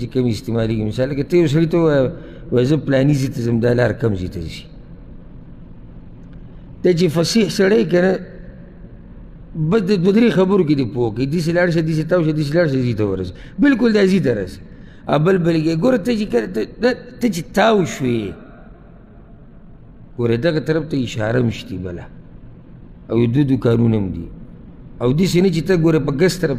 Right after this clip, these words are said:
لاړ شي، دا ګوره ښی دی، او دا، لکه دماغ دې را راوبهول. اوس ګرځه ځه، که په دې نقشه لاړې، ګرځه، خو ته به ځي ته ونه رسې. ځکه چې دې سړي سره په خبرو کې فصاحت نشته.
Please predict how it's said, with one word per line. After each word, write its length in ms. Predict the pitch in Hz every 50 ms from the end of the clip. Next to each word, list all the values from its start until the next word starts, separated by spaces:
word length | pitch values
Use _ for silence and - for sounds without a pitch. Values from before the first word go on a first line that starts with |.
| 123 117
لاړ 140 | 110 101 92
شي، 220 | 90 - - - - - - - - - - - - - - - - - - - -
دا 60 | 139 147
ګوره 260 | 147 156 156 151 - - -
ښی 200 | - 165 165 165 139
دی، 120 | 110 107 110 -
او 100 | 120 123
دا، 140 | 123 123 - - - - - - 101
لکه 200 | 101 - - 143
دماغ 360 | 135 127 135 135 139 147 143 135 127
دې 80 | 127 127 127
را 60 | 123 117 117
راوبهول. 520 | 113 113 113 107 107 104 98 92 92 85 - - - - - - - - - - - -
اوس 160 | - 190 202 190 180
ګرځه 280 | 220 202 156 127 123 113 104
ځه، 120 | 98 87 - - - - - - - - - - - - - -
که 60 | 139 127
په 120 | 131 143 160 160
دې 100 | 208 226 233
نقشه 300 | 208 175 - - - 196 165
لاړې، 380 | 156 139 127 117 107 104 110 131 160 - - - - - - - - - - - - -
ګرځه، 240 | 156 165 165 170 175 143
خو 80 | 151
ته 160 | 135 127 160
به 100 | 151 143 143
ځي 160 | 127 139 147
ته 120 | - 147
ونه 300 | 139 131 131 131 127 127
رسې. 380 | 123 120 110 95 - 104 98 78 - - - - - - - - - - - - - - - - - - - - - - - - - - - 123
ځکه 160 | 139 135 151 131
چې 80 | 113 131 131 127
دې 100 | 143 147 123 131
سړي 180 | 131 139 156 135
سره 200 | 120 147 131 123 107
په 40 | 123
خبرو 360 | - 117 120 117 120 143 143 123
کې 120 | - 123 107 92
فصاحت 520 | 101 104 - - 110 107 - - 131 127 - - 104
نشته. 340 | - - - - - -